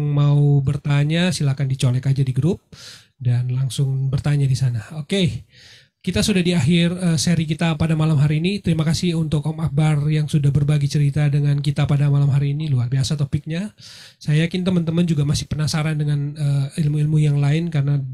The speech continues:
ilmu Docker itu sebenarnya banyak, ilmu Laravelnya sendiri juga banyak. Dan hari ini di-combine dari satu paket,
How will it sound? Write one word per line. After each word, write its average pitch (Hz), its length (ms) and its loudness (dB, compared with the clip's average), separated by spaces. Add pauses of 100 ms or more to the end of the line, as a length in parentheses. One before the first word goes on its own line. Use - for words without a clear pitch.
(180)
ilmu 165 240 -2
Docker 156 320 0
itu 170 160 -2
sebenarnya 147 400 -2
banyak, 143 560 0 (400)
ilmu 127 240 -2
Laravelnya 135 560 0
sendiri 143 240 0
juga 139 240 -2
banyak. 131 320 -2
Dan 127 160 -2
hari 139 240 2
ini 156 160 -2
di-combine 143 640 0
dari 135 240 0
satu 139 240 -2
paket, 175 400 -4